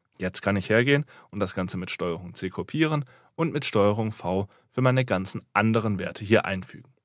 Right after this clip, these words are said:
Und egal, wo ich jetzt einen Doppelklick mache, sehe ich, dass wir das Ganze immer korrekt berechnen. Denn wir gehen eins nach links, um unseren Ausgangswert zu haben, und das teilen wir dann immer durch die Zelle E neun. In diesem Fall war es völlig ausreichend,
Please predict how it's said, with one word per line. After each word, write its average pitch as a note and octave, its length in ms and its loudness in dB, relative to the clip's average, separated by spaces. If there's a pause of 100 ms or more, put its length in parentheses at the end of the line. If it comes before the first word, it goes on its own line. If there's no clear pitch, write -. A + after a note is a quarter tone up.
(380)
Und G#2 160 0
egal, G#2 360 4
wo G2 120 2
ich F#2 140 -2
jetzt - 200 -6
einen F#2 220 -10
Doppelklick C3 440 2
mache, D3 360 2 (280)
sehe D#3 340 6
ich, - 320 -4
dass G#2 180 2
wir A2+ 80 4
das A2+ 180 0
Ganze F2+ 260 -4
immer G2 260 0
korrekt F#2 360 -2
berechnen. - 500 -8 (300)
Denn G2+ 140 0
wir G2+ 80 2
gehen G2 260 0 (100)
eins F#2 340 0
nach - 160 -8
links, F#3 400 0 (140)
um G#2 120 -2
unseren F2 240 -6
Ausgangswert C#3 560 2
zu G#2+ 160 -2
haben, G#2 240 0 (260)
und C3+ 220 -2
das A2 220 4
teilen F#2 280 2
wir G2 80 2
dann G#2 180 2
immer F#2+ 260 -4
durch G2 340 -2 (120)
die D3 100 -6
Zelle F#2 360 -6 (120)
E G2 320 -4
neun. G2 340 0 (480)
In G2+ 100 -2
diesem B2+ 260 0
Fall B2 280 6
war G2 160 -2
es - 140 0
völlig F2+ 280 -8 (100)
ausreichend, B2+ 600 2